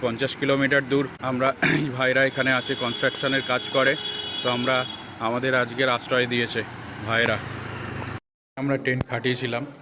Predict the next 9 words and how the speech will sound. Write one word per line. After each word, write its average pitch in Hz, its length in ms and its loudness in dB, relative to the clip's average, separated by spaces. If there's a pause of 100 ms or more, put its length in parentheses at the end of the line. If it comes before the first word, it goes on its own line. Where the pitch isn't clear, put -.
(920)
কিন্তু 113 220 -8
এখানকার 120 500 -6
যে 117 100 -6
সাইট 113 360 -6
ম্যানেজার 117 380 -2 (120)
সে 110 120 -6
বলছে 110 380 -8
হবে 107 220 -2
না, 113 140 -6